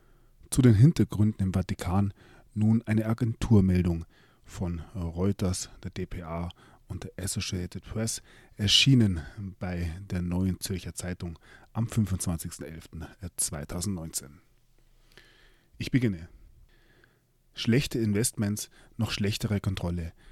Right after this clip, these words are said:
Der Vatikan erlebt einen Finanzskandal und einen Machtkampf. Der Vatikan hat sich mit Immobilien in London verspekuliert. Droht nun gar der Bankrott?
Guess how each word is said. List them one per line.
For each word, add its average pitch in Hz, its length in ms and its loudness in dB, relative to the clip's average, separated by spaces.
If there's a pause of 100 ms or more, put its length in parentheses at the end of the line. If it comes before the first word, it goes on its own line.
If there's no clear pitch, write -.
(140)
Der 104 80 -4
Vatikan 95 500 -2
erlebt 101 320 -4
einen 92 140 -4
Finanzskandal 95 800 -2
und 110 260 -6
einen 95 220 -4
Machtkampf. 78 680 -8 (1900)
Der 104 80 -2
Vatikan 107 480 0
hat 110 80 0
sich 104 160 -2
mit 104 120 -2
Immobilien 110 480 2
in 107 140 0
London 95 260 0
verspekuliert. 90 800 -4 (400)
Droht 110 280 2
nun 107 160 2
gar 95 180 -2
der 98 60 -4
Bankrott? - 580 -8